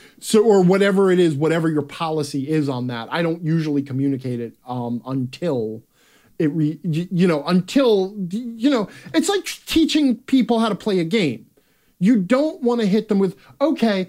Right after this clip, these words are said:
let me explain all the rules in detail." It's instead, "Oh,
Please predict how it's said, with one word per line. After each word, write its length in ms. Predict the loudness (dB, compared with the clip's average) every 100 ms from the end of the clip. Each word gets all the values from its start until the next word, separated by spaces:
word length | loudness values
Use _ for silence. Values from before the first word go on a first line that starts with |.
| -8 -2
let 240 | 0 0
me 100 | 0
explain 420 | -2 -2 0 2
all 140 | 2 0
the 80 |
rules 320 | 0 0 0 0
in 120 | -2
detail." 560 | -2 -4 -6 -6 -6 -4
It's 220 | -4 -2
instead, 720 | 0 0 0 0 0 0 -4 -10 -14 -2
"Oh, 300 | 0 0